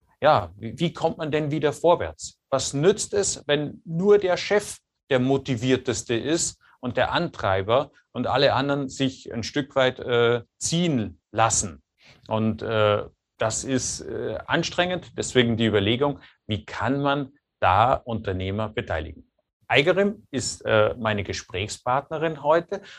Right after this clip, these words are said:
und sie wird aus dem Bereich des Juristischen, des Rechtlichen, des Machbaren, weil nicht jede Idee, die der Nagel so im Kopf hat, darf man dann auch umsetzen. Da gibt's also gewisse Rahmenbedingungen in Deutschland.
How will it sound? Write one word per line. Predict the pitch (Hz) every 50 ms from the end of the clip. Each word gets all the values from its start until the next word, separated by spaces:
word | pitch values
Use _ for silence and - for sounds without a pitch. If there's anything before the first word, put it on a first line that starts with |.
| - _
und | - 120 107
sie | 92 - 127 135 135
wird | 151 170 165 165 - -
aus | - 117 127 120 - - -
dem | - 123 113 117 117 113 113 110 110 110 - _ _ _ _
Bereich | - 107 95 87 85 82 85 92 101 113 110 - - - - _ _ _
des | 101 95 - -
Juristischen, | 113 113 104 120 151 151 - - - 120 - - - 92
des | 87 85 - -
Rechtlichen, | 110 120 131 - - _ 107 95 - - 92 82
des | 87 85 - -
Machbaren, | 104 120 127 - - - _ 104 95 92 85 82 76 73 - - - - _
weil | 101 104 104
nicht | 107 107 - -
jede | 120 127 139 139 131
Idee, | 113 120 110 98 101 117 127 135
die | 123 117
der | 107 - 101
Nagel | 107 107 110 120 127 107
so | 110 113
im | 107 104 92
Kopf | - 131 139 131 -
hat, | 123 120 120 -
darf | 110 110 107 120
man | 113 110
dann | 110 107 107 -
auch | - 101 90 98
umsetzen. | 127 147 175 180 180 - 92 90 - - - 107 127 147
Da | - 104
gibt's | 92 - 117 90 - -
also | 117 104 92 110 101
gewisse | - 107 92 117 - - - 98 -
Rahmenbedingungen | 92 98 113 139 147 139 139 - - 131 131 143 143 143 143 139 143 139
in | - 143 139 131
Deutschland. | 143 135 139 156 - - - 170 175 190 185